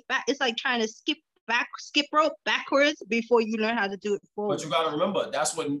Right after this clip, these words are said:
Speaker 2: men, man was doing. They use, I'm just using a general word, but that's what, uh, I, I use it. That's what humans was doing. And, and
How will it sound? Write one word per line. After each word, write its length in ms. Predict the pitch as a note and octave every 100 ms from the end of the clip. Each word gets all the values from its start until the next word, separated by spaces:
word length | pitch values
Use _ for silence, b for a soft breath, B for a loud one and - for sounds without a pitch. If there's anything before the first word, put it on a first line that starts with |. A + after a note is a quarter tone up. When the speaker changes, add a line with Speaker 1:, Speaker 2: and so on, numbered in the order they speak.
| -
Speaker 2:
men, 280 | C#3+ D#3 D#3
man 320 | C3+ D3+ D#3
was 160 | C#3+ C#3+
doing. 340 | D#3 D#3 C#3+ C#3 _ _ _ _ _ _ _ _
They 80 | C3
use, 260 | C3+ C3 -
I'm 120 | B2+
just 160 | C3 B2+
using 240 | C3 A#2+ A2+
a 40 |
general 260 | G#2+ A2+ G2+
word, 220 | G2 F#2+ - _ _ _ _
but 260 | C#3 C#3+ -
that's 260 | C#3 C#3+ D3
what, 300 | D#3 C3 - -
uh, 120 | C3
I, 340 | A2+ A#2+ B2+ B2 A#2+
I 80 | A#2+
use 180 | A2 -
it. 40 | - _
That's 180 | C#3+ D3+
what 80 | B2+
humans 520 | - G3 F#3 D#3 C3+
was 160 | C#3
doing. 340 | - C#3 B2+ B2
And, 160 | C3+ B2+ - -
and 260 | B2+ B2